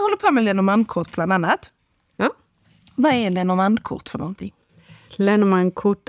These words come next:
Speaker 2: är en typ av tarot, kan man säga.
Speaker 1: Just det.
Speaker 2: Eh, det är enklare än tarot.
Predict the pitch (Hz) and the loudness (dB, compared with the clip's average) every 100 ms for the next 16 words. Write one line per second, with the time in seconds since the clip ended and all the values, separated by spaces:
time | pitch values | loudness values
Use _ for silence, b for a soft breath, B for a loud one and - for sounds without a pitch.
0 | - 190 175 160 - 180 165 160 - 180 | -4 0 2 0 0 0 0 -2 0 0
1 | 160 - - 160 143 135 147 123 - - | 0 -4 -2 2 4 2 -2 -6 -8 -8
2 | - 202 214 - - 85 160 156 165 - | -2 0 0 -4 -6 -4 -2 -2 -4 -6
3 | - 175 170 170 170 170 175 175 - 190 | -4 0 2 2 0 2 2 2 2 2
4 | 208 - - 160 156 190 208 214 208 226 | 2 0 -2 0 2 2 2 2 2 0
5 | 214 320 | 0 -2